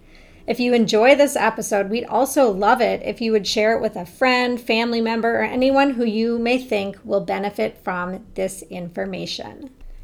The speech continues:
And with that, we are so excited to welcome today's guest, Indu Arora. Indu, an Ayurveda and yoga therapist, considers herself a student for lifetime.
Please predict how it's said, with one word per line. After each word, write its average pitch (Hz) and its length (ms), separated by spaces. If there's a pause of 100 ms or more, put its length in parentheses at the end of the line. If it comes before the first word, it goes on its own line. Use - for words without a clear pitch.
(200)
And 247 220
with 233 160
that, 240 360
we 240 120
are 208 120
so 226 360
excited 233 540
to 240 100
welcome 208 420
today's 208 560
guest, 202 460 (180)
Indu 240 480
Arora. 185 680 (760)
Indu, 226 640 (120)
an 226 140
Ayurveda 240 840
and 214 220
yoga 220 280
therapist, 185 720
considers 254 580
herself 220 520
a 196 60
student 247 600
for 233 160
lifetime. 185 720